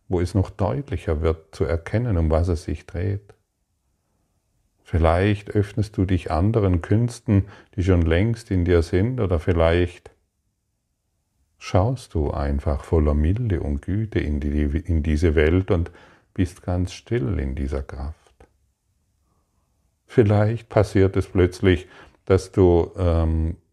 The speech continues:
diese Sessions, so wie <laughs> ich es gerade tue, aufsprichst und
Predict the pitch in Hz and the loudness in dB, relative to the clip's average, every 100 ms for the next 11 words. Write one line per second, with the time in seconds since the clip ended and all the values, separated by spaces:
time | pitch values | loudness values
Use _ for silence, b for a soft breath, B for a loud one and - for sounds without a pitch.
0 | _ _ _ 107 80 85 80 85 76 76 | _ _ _ -2 0 2 2 2 2 -2
1 | - 131 - 80 76 - - - 98 90 | -4 -4 -2 -2 -2 -6 -14 -6 -2 2
2 | - - 127 101 87 78 - - 76 82 | 2 2 0 0 -2 -4 -6 -6 -4 -2
3 | 80 - 87 82 82 B B B B B | -4 -4 0 2 2 B B B B B
4 | _ _ 131 139 - - 98 82 - 95 | _ _ 2 2 0 0 0 0 -2 -2
5 | 90 | 0